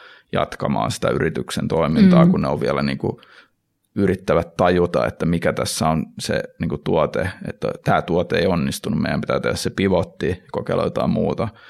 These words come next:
Speaker 1: niin ne sijoittajat on sit ne, jotka antaa sen niinku, antaa armoa niille yrittäjille, tai sit ne ei anna. Ja tota, et sen takia se, että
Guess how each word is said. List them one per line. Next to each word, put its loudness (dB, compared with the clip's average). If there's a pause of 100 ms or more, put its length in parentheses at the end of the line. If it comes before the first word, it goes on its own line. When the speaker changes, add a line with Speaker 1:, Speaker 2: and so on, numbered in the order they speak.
(260)
Speaker 1:
niin -4
ne -2
sijoittajat 0
on -2
sit -8
ne, 0
jotka -4
antaa 0
sen -4
niinku, -4 (520)
antaa 4
armoa 2 (200)
niille 0
yrittäjille, 0
tai 4
sit -4
ne 4
ei 4
anna. -2 (1080)
Ja -2 (120)
tota, -2 (160)
et -6
sen 0
takia 0
se, 0 (200)
että -4